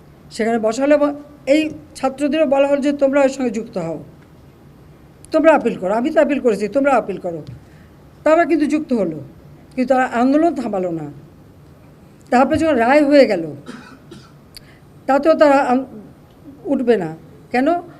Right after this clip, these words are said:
প্রজ্ঞাপন জারি করতে হবে। রাষ্ট্রপতিকে চব্বিশ ঘন্টার আলটিমেটাম, এ-, তাতেও তারা তৃপ্ত না। তখন আবার আসলো সে আট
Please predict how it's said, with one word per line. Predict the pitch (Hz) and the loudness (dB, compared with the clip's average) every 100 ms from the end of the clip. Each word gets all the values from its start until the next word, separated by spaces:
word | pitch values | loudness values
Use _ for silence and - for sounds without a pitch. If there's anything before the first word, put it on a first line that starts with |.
| - - - - | -20 -20 -16 4
প্রজ্ঞাপন | 277 240 311 320 359 359 | 4 6 4 4 4 4
জারি | 262 233 | 2 2
করতে | 226 - - | -2 -10 -10
হবে। | 156 151 143 - - - - - - - - - - - - - - - - - - - 226 | -10 -10 -14 -18 -20 -20 -20 -20 -20 -20 -20 -20 -20 -20 -20 -20 -20 -20 -20 -20 -20 -10 -2
রাষ্ট্রপতিকে | 240 240 285 269 269 285 285 285 | -2 -2 0 2 2 2 4 4
চব্বিশ | 254 247 233 | 0 -2 -2
ঘন্টার | 254 247 240 214 - - - - - - - - | 0 0 0 -2 -16 -20 -20 -20 -20 -20 -20 -8
আলটিমেটাম, | 226 226 240 240 233 226 220 - - - 226 | -4 -2 -2 -2 0 0 -2 -10 -20 -18 -12
এ-, | 190 - - - - - - - - - - | -12 -12 -20 -20 -20 -20 -20 -20 -20 -8 0
তাতেও | 277 294 302 | 2 4 4
তারা | 302 254 269 | 4 0 0
তৃপ্ত | 294 - 285 - - | -2 -4 -6 0 4
না। | 240 214 151 147 - - - - - - - - - - - | 4 2 -6 -10 -20 -20 -20 -20 -20 -20 -20 -20 -20 -20 2
তখন | 302 285 311 | 4 4 4
আবার | 294 285 | 4 2
আসলো | 269 262 320 339 - | 2 -2 -4 -4 -4
সে | 254 | -4
আট | 247 240 | -2 -2